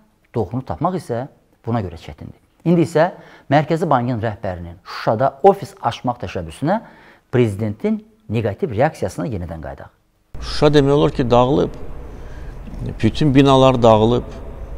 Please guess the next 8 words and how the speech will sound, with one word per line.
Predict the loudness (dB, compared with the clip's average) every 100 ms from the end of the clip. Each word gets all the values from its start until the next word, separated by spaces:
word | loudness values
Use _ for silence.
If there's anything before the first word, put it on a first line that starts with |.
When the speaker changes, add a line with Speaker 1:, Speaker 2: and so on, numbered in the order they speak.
| -12 -14 -6 2
Speaker 2:
Bir | 4 2 -6
keçmiş | -2 -2 0 -2 6
raykom | 6 6 4 2
binası | 2 0 -2 -2
qalıb, | 2 4 2 2 0
harda | 2 2
ki, | 2 -2 -6 -10 -6 2
mənfur | 4 4 2